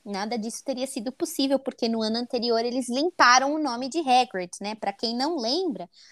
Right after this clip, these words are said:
o Hagrid, ele tinha sido expulso do, do,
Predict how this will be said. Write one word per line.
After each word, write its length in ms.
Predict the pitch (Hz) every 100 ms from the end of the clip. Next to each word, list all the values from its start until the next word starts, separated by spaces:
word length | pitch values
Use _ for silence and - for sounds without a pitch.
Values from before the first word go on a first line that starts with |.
| - _ _ -
o 140 | 262 233
Hagrid, 640 | 226 233 233 277 294 277
ele 240 | 277 269
tinha 320 | 277 - 262 269
sido 320 | - 214 240
expulso 680 | 277 - - 330 381 - 220
do, 380 | 208 202 185 -
do, 600 | 190 185 180 175 165